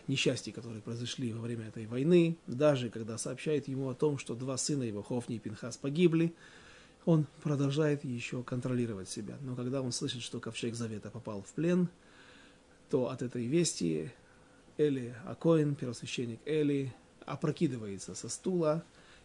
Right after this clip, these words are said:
и падает на спину и проламывает себе затылок. Он был очень тучный, очень старый, девяносто восемь лет, и, э, не смог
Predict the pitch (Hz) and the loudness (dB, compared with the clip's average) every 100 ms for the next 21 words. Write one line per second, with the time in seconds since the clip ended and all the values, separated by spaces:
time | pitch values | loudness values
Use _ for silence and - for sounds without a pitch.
0 | - 180 175 180 175 - - - 139 127 | -2 4 4 4 0 -12 -14 -6 -4 -4
1 | 117 131 - 175 165 165 156 147 - 143 | -6 -6 -4 0 0 2 2 0 0 0
2 | 147 139 135 127 117 - 123 123 120 120 | 4 4 2 0 -2 -4 -4 -4 -4 -4
3 | 123 98 82 - - 143 123 113 110 92 | -4 -4 -8 -14 -10 -6 -4 -4 -4 -6
4 | 120 131 113 202 175 - 175 175 160 - | -8 -8 -2 0 2 4 6 6 2 -8
5 | 277 120 - 120 110 - - - - - | -10 -10 -8 -10 -12 -18 -20 -20 -20 -12
6 | - 170 170 170 165 131 113 110 - 110 | 0 4 6 6 4 0 -2 -4 -6 -6
7 | 107 - 127 156 170 - - - - - | -4 -4 0 2 0 -2 -18 -20 -20 -20
8 | - - 226 170 170 160 - - 214 - | -18 -4 2 4 4 0 -6 -20 -20 -20
9 | - - - - 65 67 65 64 65 65 | -20 -18 -14 -10 -8 -8 -8 -10 -10 -10
10 | - 120 117 156 151 - | -6 -4 -2 0 0 -2